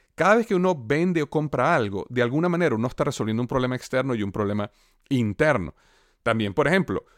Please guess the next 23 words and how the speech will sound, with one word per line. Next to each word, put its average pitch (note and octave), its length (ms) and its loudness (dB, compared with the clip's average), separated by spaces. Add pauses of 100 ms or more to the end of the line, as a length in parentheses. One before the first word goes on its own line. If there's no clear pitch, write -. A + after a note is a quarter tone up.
(480)
si - 180 0
yo A#2+ 180 0
compro D3 340 4
un A2+ 60 -2
seguro D#3 400 0
médico E3 800 0
para G#2 180 -2
mí, B2+ 140 0
para G#2 200 -2
mi B2+ 100 -2
familia, C#3 600 0 (840)
por B2 180 2
un C#3 160 2
lado D3+ 320 6
lo C#3+ 80 2
estoy - 160 -4
comprando C#3+ 460 0
porque C3 160 -4
estoy G#2+ 140 -6
resolviendo B2 380 0
un A2+ 40 -4
problema A2+ 360 -2
externo, C#3 840 0